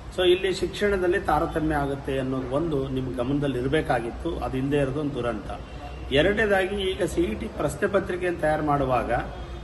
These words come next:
ರಾಜ್ಯ ಪಠ್ಯಕ್ರಮ ಓದಿದ ಮಕ್ಕಳನ್ನ ಉದ್ದೇಶಿಸಿ ನೀವು ಸಿ ಇ ಟಿಯನ್ನ ಮಾಡಬೇಕಾಗಿತ್ತು. But ನೀವು ಅಲ್ಲಿ ಏನ್ ಮಾಡಿದ್ದೀರಾ ಅಂದ್ರೆ, ಸಿ ಬಿ ಎಸ್ ಸಿ ಪಠ್ಯಕ್ರಮ ಅಂದ್ರೆ ಎನ್ ಸಿ ಆರ್ ಟಿ ಪ್ರಿಸ್ಕ್ರೈಬ್ ಪಠ್ಯಕ್ರಮವನ್ನ ಹಾಕಿರೋದ್ರಿಂದ ಆ ಸಿ ಇ ಟಿಯಲ್ಲಿ ಸಹಜವಾಗೇ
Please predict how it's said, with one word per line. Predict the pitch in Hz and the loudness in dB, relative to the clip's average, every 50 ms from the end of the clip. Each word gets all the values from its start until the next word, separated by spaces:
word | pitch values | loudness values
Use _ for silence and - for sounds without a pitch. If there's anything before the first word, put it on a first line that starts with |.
| - - 104 | -8 -6 0
ರಾಜ್ಯ | 117 123 139 170 170 175 208 | 2 4 4 4 4 4 2
ಪಠ್ಯಕ್ರಮ | 202 - 190 170 - 180 - 185 180 180 180 | 4 4 2 2 0 -2 0 0 0 2 2
ಓದಿದ | 180 170 170 175 175 175 165 175 | 4 4 2 2 2 2 0 2
ಮಕ್ಕಳನ್ನ | 170 170 170 160 139 131 - - 170 170 165 160 160 165 | 0 0 0 -2 -2 -4 -2 0 0 2 4 4 2 2
ಉದ್ದೇಶಿಸಿ | 175 170 147 131 135 135 131 151 165 170 165 165 170 - - 185 180 | 2 0 0 -2 -2 -2 0 2 2 2 4 2 0 -2 0 -2 -2
ನೀವು | 180 165 156 151 | 0 0 -2 -2
ಸಿ | - - 151 | 0 0 2
ಇ | 151 160 | 2 2
ಟಿಯನ್ನ | 151 165 151 143 135 143 | 2 2 0 0 0 0
ಮಾಡಬೇಕಾಗಿತ್ತು. | 151 139 123 123 120 120 131 123 - 123 110 110 113 107 - - - - - - - - - - - - - 160 | -2 -2 -2 -2 -2 -2 -4 -4 -2 -2 -2 -2 -4 -4 -6 -6 -8 -8 -8 -10 -12 -12 -12 -12 -12 -2 0 0
But | 160 - 180 | 0 2 2
ನೀವು | 180 175 170 | 4 4 6
ಅಲ್ಲಿ | 165 160 170 | 6 6 4
ಏನ್ | 185 202 214 | 4 2 2
ಮಾಡಿದ್ದೀರಾ | 208 202 190 190 185 190 185 175 | 2 2 2 2 2 2 2 2
ಅಂದ್ರೆ, | 165 160 165 185 180 | 4 4 2 2 0
ಸಿ | - - 185 196 202 | 0 0 2 2 2
ಬಿ | 196 208 | 4 6
ಎಸ್ | 208 202 196 - | 6 6 6 4
ಸಿ | 214 196 | 2 4
ಪಠ್ಯಕ್ರಮ | - 180 160 - 170 147 160 160 147 139 135 | 4 4 2 2 0 0 0 2 2 2 2
ಅಂದ್ರೆ | 139 170 175 156 147 147 - - - - - - - 135 | 2 2 4 4 2 2 0 -4 -10 -12 -12 -8 -2 0
ಎನ್ | 151 170 165 | 0 0 2
ಸಿ | 156 208 | 2 4
ಆರ್ | 208 202 202 202 202 | 6 6 4 4 2
ಟಿ | 196 | -2
ಪ್ರಿಸ್ಕ್ರೈಬ್ | 180 - 170 151 - - 180 180 160 160 | -2 -2 -2 -4 -2 0 0 0 0 0
ಪಠ್ಯಕ್ರಮವನ್ನ | - 143 147 151 143 - 151 143 147 143 143 143 143 143 | -4 -2 -2 -4 -2 -2 -2 0 0 0 0 0 0 0
ಹಾಕಿರೋದ್ರಿಂದ | 135 120 123 120 - 147 139 139 131 117 110 107 104 104 123 143 - - - - - - - - - | 0 -2 -4 -4 -4 -2 0 0 -2 -2 -4 -6 -4 -4 -4 -4 -4 -6 -12 -14 -14 -14 -14 -8 -4
ಆ | 131 135 | -4 -2
ಸಿ | 135 - 180 | 0 2 2
ಇ | 196 220 | 2 4
ಟಿಯಲ್ಲಿ | 202 214 196 190 185 - | 2 2 2 0 0 0
ಸಹಜವಾಗೇ | - 143 139 156 180 175 190 202 196 190 180 170 180 196 185 165 160 - - | -2 0 2 2 2 2 4 4 6 6 6 6 4 2 2 2 2 0 -4